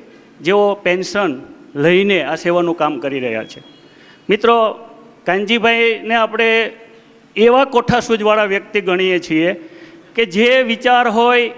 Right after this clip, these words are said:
એવા વ્યક્તિને ઢૂંઢે છે. મારી જો થોડીક વાત કરું, આજે હું જો વી આર એસ લઉં સાહેબ, રિટાયર્ડ થઉં, તો મારું દોઢ લાખનું પેન્શન બંધાય.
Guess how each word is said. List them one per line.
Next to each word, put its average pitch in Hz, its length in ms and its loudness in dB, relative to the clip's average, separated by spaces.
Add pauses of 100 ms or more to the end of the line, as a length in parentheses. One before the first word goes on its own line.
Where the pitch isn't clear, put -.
(120)
એવા 226 280 4
વ્યક્તિને 220 800 -2
ઢૂંઢે 185 420 2
છે. 110 220 -10 (1300)
મારી 214 360 2
જો 247 280 2
થોડીક 240 420 0
વાત 220 300 0
કરું, 190 340 2 (580)
આજે 220 260 4
હું 277 280 0
જો 262 160 2
વી 220 300 0
આર 220 160 0
એસ 208 200 -6
લઉં 196 200 0
સાહેબ, 135 200 -2 (520)
રિટાયર્ડ 208 360 -2
થઉં, 165 340 -2 (720)
તો 196 80 2
મારું 226 260 4
દોઢ 208 220 4
લાખનું 220 360 0
પેન્શન 180 420 -2
બંધાય. 135 300 -2